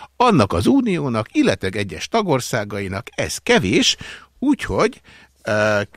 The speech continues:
itt van nálam, jelenleg csak nyolc országban lehet magyar védettségi igazolvánnyal utazni, ami már nem igaz, hiszen hozzájött Mongólia és Grúzia, tehát ebben az egészben van valami, amit nem szeretném, ha kommentálna, mert nem hiszem, hogy jól jön neki belőle.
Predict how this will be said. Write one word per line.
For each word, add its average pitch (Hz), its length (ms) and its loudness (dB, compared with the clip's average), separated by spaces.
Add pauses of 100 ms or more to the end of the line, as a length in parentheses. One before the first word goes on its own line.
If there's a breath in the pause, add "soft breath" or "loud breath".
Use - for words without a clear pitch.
(160)
itt 208 160 -8
van 92 160 -4
nálam, 127 460 -4
jelenleg 156 320 0
csak - 180 -10
nyolc 131 280 -4
országban 95 460 -6
lehet 107 200 -6
magyar 92 280 -6
védettségi 90 560 -10
igazolvánnyal 82 760 -10
utazni, 127 360 -8
ami 92 160 -8
már 80 160 -10
nem 95 160 -6
igaz, 87 260 -8
hiszen 87 440 -12
hozzájött 87 640 -8
Mongólia 85 580 -2
és 82 140 -10
Grúzia, 92 560 -8
tehát 101 220 -8
ebben 95 180 -6
az 95 160 -10
egészben 104 640 2
van 110 300 2
valami, 107 420 -4
amit 92 240 -10
nem 104 140 -8
szeretném, 98 440 -8
ha 92 100 -8
kommentálna, 95 640 -10
mert 95 160 -4
nem 107 100 -2
hiszem, 87 280 -8
hogy 85 120 -10
jól 87 200 -8
jön 82 140 -8
neki 78 280 -14
belőle. 123 500 -2